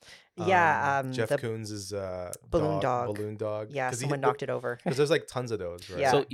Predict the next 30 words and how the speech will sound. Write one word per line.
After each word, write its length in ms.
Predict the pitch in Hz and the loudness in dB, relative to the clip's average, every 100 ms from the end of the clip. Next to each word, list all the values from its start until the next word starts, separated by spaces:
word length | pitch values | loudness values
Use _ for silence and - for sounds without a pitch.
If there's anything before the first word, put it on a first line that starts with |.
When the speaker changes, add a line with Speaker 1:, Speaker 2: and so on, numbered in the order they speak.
| 127 | 0
Speaker 2:
There's, 100 | 110 | 0
like 120 | 107 | 0
Speaker 3:
actually, 480 | 117 - 123 113 - _ | 0 0 -4 -4 -6 _
who 220 | - 120 104 | -12 -6 -4
is 180 | 87 - | -4 -6
Jeff 260 | - - - _ _ | -6 -6 -8 _ _
Koons? 220 | - 64 - - | -16 -14 -14 -14
Speaker 2:
Jeff 220 | - 156 - | -4 -4 2
Speaker 3:
I 20 | |
Speaker 2:
Koons 260 | 151 151 135 | 2 4 2
Speaker 3:
have 80 | |
Speaker 2:
is, 100 | 131 | 0
Speaker 3:
no 60 | 117 | 2
Speaker 2:
like, 120 | 117 | 2
Speaker 3:
idea. 180 | - 117 | 0 0
<laughs> 60 | 113 | -2
Speaker 2:
this 320 | 110 - - - | -2 -6 -10 -8
egomaniac 840 | 123 127 120 110 107 110 104 98 95 - | -2 2 2 2 -2 -2 -2 -4 -6 -6
Speaker 3:
Hmm. 60 | |
Speaker 2:
artist 600 | 104 98 95 69 - - | -4 -2 -4 -6 -8 -8
that, 260 | - 98 90 _ _ | -8 -8 -8 _ _
you 100 | 120 | -12
know, 280 | 98 90 90 - _ _ _ _ _ _ _ _ _ - | -10 -10 -12 -18 _ _ _ _ _ _ _ _ _ -2
basically, 460 | 262 202 160 123 | -2 0 -2 -2
like, 280 | 110 104 98 _ _ | -2 -2 -4 _ _
pays 320 | 135 117 110 101 | -6 -4 -4 -6
artists 480 | 98 98 98 - | -4 -4 -8 -12
to 120 | - 90 | -14 -16
make 300 | - 101 98 | -12 -10 -10
stuff 580 | - - 92 92 - - | -10 -8 -8 -8 -14 -20